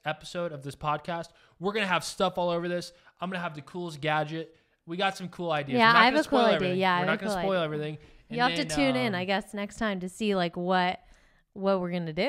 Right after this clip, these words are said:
Speaker 1: Yeah. And also, while we're at it, if any big corporations wanna sponsor our podcast, the Claire and Drew podcast, sponsored by Boom, let us know. Fifty million dollar deals minimum. Let's go, baby. All right.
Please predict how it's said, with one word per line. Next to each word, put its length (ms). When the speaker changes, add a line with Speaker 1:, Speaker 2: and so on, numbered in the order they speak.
Speaker 1:
Yeah. 200
And 240
also, 300
while 160
we're 80
at 180
it, 80
if 120
any 180
big 320
corporations 760
wanna 140
sponsor 500
our 100
podcast, 760
the 80
Claire 280
and 80
Drew 140
podcast, 640
sponsored 520
by 140
Boom, 380
let 200
us 160
know. 300
Fifty 240
million 320
dollar 240
deals 340
minimum. 600
Let's 360
go, 240
baby. 460
All 120
right. 160